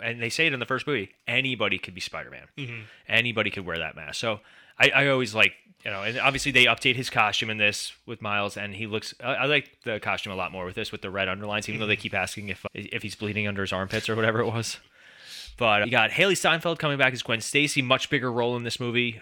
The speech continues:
Speaker 1: a lot more depth to her. Like, we learned a little bit about her in the first movie,
Speaker 2: Mm-hmm.
Speaker 1: but this movie really fleshes it out. We got Brian Tyree Henry coming back as Jefferson Moore.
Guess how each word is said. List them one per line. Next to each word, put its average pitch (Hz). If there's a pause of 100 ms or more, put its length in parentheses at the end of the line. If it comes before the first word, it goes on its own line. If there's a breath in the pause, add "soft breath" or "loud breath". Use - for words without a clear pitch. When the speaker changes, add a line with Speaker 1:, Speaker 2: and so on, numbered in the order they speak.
Speaker 1:
a -
lot 120
more 120
depth -
to 113
her. 113
Like, 120
we 170
learned 180
a 165
little 165
bit 165
about 143
her 147
in 143
the 139
first 147
movie, 151
Speaker 2:
Mm-hmm. 123 (340 loud breath)
Speaker 1:
but 107
this 123
movie 120
really 104
fleshes 87
it 87
out. 82 (380 loud breath)
We 117
got 117
Brian 151
Tyree 139
Henry 175
coming 127
back 110
as 101
Jefferson -
Moore. 143